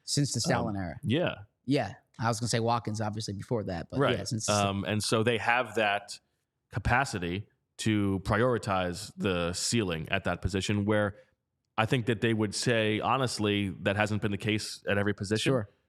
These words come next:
Speaker 2: They, they have that at offensive line, and it's why, you know, it's why he's the highest paid offensive line coach in the league.
Speaker 1: I, I think when, uh, to answer the question that, that you framed, good offensive tackles don't typically drop.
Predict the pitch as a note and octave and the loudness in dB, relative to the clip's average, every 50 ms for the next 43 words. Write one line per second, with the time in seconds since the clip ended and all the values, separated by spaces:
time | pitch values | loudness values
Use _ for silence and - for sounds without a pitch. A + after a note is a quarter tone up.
0 | _ _ _ _ _ G2 G#2 G#2+ G#2 G#2 G2 F#2+ F#2+ F2+ C#2 - G#1+ A1 A1 B1+ | _ _ _ _ _ 0 2 2 2 2 0 0 -2 -2 -4 -6 -12 -20 -20 -20
1 | D2 F2+ E2+ _ G2+ G#2 G2+ G2 F#2+ A2 A2 F#2 F#2+ F2 E2+ D#2+ E2 F2 F2 F2 | -20 -20 _ _ 0 2 2 4 4 2 2 2 0 -2 0 -2 -2 -2 -4 -4
2 | F2+ F2+ G2 F#2 F#2+ F#2+ F#2+ F#2+ F#2 - F#2+ F#2 F#2+ F#2 F2+ - - _ _ _ | -2 -2 -2 0 0 0 -2 -4 -2 -2 -2 0 0 -2 -4 -6 -10 _ _ _
3 | _ _ _ _ _ - - E2+ D#2+ E2 F#2 - - - - - G2 F2+ F2+ F#2 | _ _ _ _ _ -8 -6 -4 -4 -4 -6 -10 -14 -8 -2 0 0 0 0 0
4 | F#2 F2+ - - - F#2 F2+ F2+ F#2 F2+ - - F#2+ F#2 F2+ F2 - F2 F2 F2+ | -2 -4 -6 -4 -4 -2 0 0 0 0 -2 -2 -2 -2 -2 0 -2 -4 -4 -2
5 | F#2+ F2+ F#2+ - F2 F2 - - F2 E2+ F2+ G#2+ G2+ - - - _ - _ _ | -2 -2 -2 -2 -2 -2 -2 -4 -2 0 0 0 0 -2 -8 -16 _ -20 _ _
6 | _ _ _ - C3 - - - E3 D3+ D3+ D3 - - C#3 D3 D3+ D3+ D3 - | _ _ _ -6 -6 -4 0 0 2 2 2 0 -2 0 0 0 0 0 0 2
7 | G3+ F#3+ F3+ - D3+ D3 D3 C3+ A#2+ B2+ C#3 C3 C3+ C3 B2+ - D#3+ D3+ D3+ D3+ | 2 2 2 2 2 4 4 2 0 -2 0 0 2 0 2 2 2 2 2 2
8 | - C#3 B2 - - D3 C3+ - - C3+ B2+ A#2+ A2+ G#2 - - - B2 G#2+ G2 | 0 -2 -2 0 2 0 0 2 0 2 2 2 2 2 0 -2 -4 -4 -4 -4
9 | A2+ A2 - - - D#3 D3+ C3 A#2 A2 G#2+ - - _ _ _ _ _ _ _ | -8 -12 -4 0 2 2 2 2 2 0 -2 -4 -10 _ _ _ _ _ _ _
10 | _ _ _ _ _ _ B2 A2+ - D#3+ F3+ F3 D#3+ D3+ - D#3 C#3+ - - - | _ _ _ _ _ _ -4 0 2 4 4 4 2 2 2 0 0 0 2 2
11 | D3+ C3 C3 - C3 A#2 - B2+ A#2+ G#2+ - A#2 - - G#2+ G#2 G2+ - G2 D2+ | 2 2 4 2 -2 -2 0 0 -2 0 -2 -4 -4 -4 -6 -6 -4 -4 -6 -6
12 | - - - | -6 -10 -16